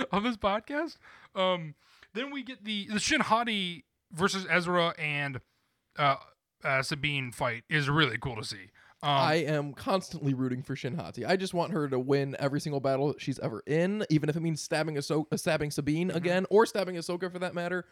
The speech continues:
Speaker 2: I want her to win every fight she's ever a part of. And they
Speaker 1: Yeah.
Speaker 2: offer her a chance to, for, Ahsoka offers her her hand to join them, and she runs away, but I super think she's going to take her hand next time she's offered it.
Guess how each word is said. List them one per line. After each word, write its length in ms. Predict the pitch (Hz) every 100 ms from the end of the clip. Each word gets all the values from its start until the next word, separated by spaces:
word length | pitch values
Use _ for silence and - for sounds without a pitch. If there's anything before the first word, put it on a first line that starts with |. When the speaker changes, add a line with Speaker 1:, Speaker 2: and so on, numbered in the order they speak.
| _ _
Speaker 2:
I 120 | - 196
want 180 | 190
her 80 | 190
to 60 | 170
win 120 | 151
every 180 | 143 135
fight 180 | 151 127
she's 140 | 131
ever 180 | 123 113
a 60 | 98
part 200 | 131 101
of. 160 | 65 - _ _ -
And 140 | 202
they 60 | 196
Speaker 1:
Yeah. 80 |
Speaker 2:
offer 420 | 190 240 269 247 233
her 160 | 226
a 80 | 190
chance 400 | 185 190 185 -
to, 160 | - 131
for, 180 | - 151 -
Ahsoka 320 | 156 175 170
offers 420 | 156 151 156 151
her 260 | 170 147 147
her 160 | 143 139
hand 400 | 165 165 175 - - -
to 80 | 143
join 320 | 143 175 190
them, 200 | 196 202
and 240 | 156 139 139
she 280 | 147 139 131
runs 260 | 131 135 131
away, 300 | 123 131 175
but 260 | 151 135 _ _ -
I 220 | 131 113
super 460 | - - 202 190 170
think 240 | 165 156
she's 200 | 160 139
going 260 | 135 131 131
to 220 | 131 127
take 280 | - 127 -
her 160 | 120
hand 360 | 139 107 95 104 -
next 320 | 117 104 -
time 260 | - 98 123
she's 240 | - 110
offered 320 | 62 - 101
it. 160 | 95